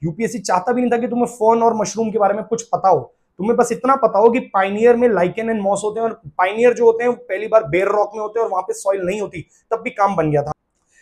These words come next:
नेक्स्ट क्वेश्चन देखिए, assertion and reasoning का है, mammals and the birds are able to survive in a wide range of climatic conditions ecosystem। Why? Because they are endotherms। और endotherms जो होते हैं वार्म ब्लडेड होते हैं, और वार्म ब्लडेड के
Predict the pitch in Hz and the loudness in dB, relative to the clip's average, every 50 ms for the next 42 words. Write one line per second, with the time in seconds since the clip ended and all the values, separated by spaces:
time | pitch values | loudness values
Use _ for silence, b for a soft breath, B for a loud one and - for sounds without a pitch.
0 | b b 175 202 196 - 247 220 - 240 240 220 208 185 220 185 185 - _ _ | b b -4 -4 -2 2 2 2 2 2 2 2 2 2 0 -4 -4 -8 _ _
1 | _ _ _ _ _ _ _ _ - - 190 - 247 240 240 240 247 240 233 220 | _ _ _ _ _ _ _ _ 4 4 6 8 8 6 6 6 2 0 2 0
2 | 190 180 185 160 175 202 196 202 202 202 185 170 170 175 196 226 233 226 226 226 | 0 0 -2 -2 -4 -2 0 0 0 0 0 0 0 0 4 4 4 4 6 4
3 | 226 214 180 196 208 208 208 214 220 208 190 180 202 214 208 220 - - 185 170 | 4 2 4 2 2 2 4 4 4 4 4 0 -2 -2 -2 -6 -4 0 0 2
4 | 170 180 196 202 202 214 202 135 123 131 151 160 196 226 202 202 202 202 202 190 | 2 2 0 0 -2 -2 -2 -4 -4 0 0 0 0 0 -4 -6 -8 -8 -8 -6
5 | 214 214 - _ - 175 165 165 180 185 180 208 208 - 185 175 170 170 175 143 | -8 -8 -8 _ -6 -4 -4 -4 -4 -6 -10 -12 -12 -10 -10 -8 -8 -8 -10 -10
6 | - 202 196 - - 175 151 180 180 - 170 139 - - 165 156 143 170 185 208 | -12 -14 -16 -18 -18 -18 -14 -14 -14 -14 -14 -14 -4 -4 -4 0 2 2 2 2
7 | 208 190 180 185 196 180 151 185 196 190 - 151 160 165 175 170 - - 147 143 | 2 -2 -4 -4 -4 -4 -2 -4 -4 -4 -4 -6 -6 -4 -4 -6 -4 -4 -6 -6
8 | 131 - - _ _ _ _ _ _ _ - 147 156 160 170 175 202 185 190 190 | -6 -10 -16 _ _ _ _ _ _ _ -2 -2 -2 0 -2 -2 -2 -2 -2 -4
9 | 185 165 170 196 185 185 208 208 170 151 170 180 196 180 180 175 165 165 160 151 | -4 -2 -2 -4 -2 -2 -4 -4 2 4 4 4 4 4 2 2 4 4 0 0
10 | 143 - - 135 131 _ _ _ _ _ _ - 143 139 147 160 190 208 190 185 | -2 -4 -8 -16 -18 _ _ _ _ _ _ -4 -4 -2 0 0 0 0 0 -2
11 | 185 170 190 196 190 190 180 - 208 208 | 0 0 0 0 0 -4 -8 -4 -2 -2